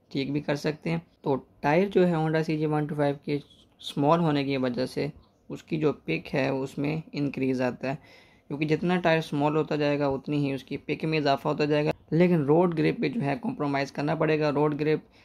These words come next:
जितना टायर छोटा होता जाएगा उतनी ही रोड ग्रिप ख़राब होती जाएगी। आपको मैं बताता चलूँ कि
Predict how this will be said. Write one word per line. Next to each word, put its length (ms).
जितना 220
टायर 200
छोटा 300
होता 180
जाएगा 300
उतनी 280
ही 120
रोड 200
ग्रिप 220
ख़राब 300
होती 180
जाएगी। 340
आपको 240
मैं 140
बताता 360
चलूँ 340
कि 360